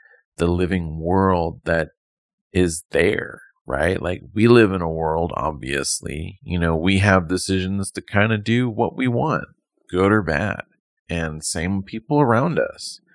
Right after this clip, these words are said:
You know, our neighbor could have good intentions, they can have bad intentions. The world's always moving. Why can't,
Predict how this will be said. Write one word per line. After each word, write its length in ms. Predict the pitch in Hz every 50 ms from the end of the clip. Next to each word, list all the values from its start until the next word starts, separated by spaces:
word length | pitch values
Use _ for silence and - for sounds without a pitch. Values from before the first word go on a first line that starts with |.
| _ _ _ _ _ _ _
You 120 | - - 82
know, 140 | 80 80 87
our 120 | 92 90
neighbor 380 | 85 82 85 90 85 92 95 95
could 200 | - - 101 90
have 200 | 95 95 82 -
good 160 | 87 90 87
intentions, 580 | 92 92 - - 92 82 95 - - 117 110
they 80 | 110 120
can 80 | 120 123
have 180 | 123 117 92
bad 260 | - 71 65 78 117
intentions. 840 | 113 - 80 - - - - - - - - - - - 113 - - - _ - - - _ _ _ _ _ _ _ _ _ _ _ _
The 80 | - 92
world's 280 | 104 117 113 113 107 101
always 240 | 107 107 85 80
moving. 580 | - 80 85 101 113 - - - - - - - _ _ _
Why 240 | - - 85 90 92
can't, 460 | 90 - - 110 101 98 95 90 -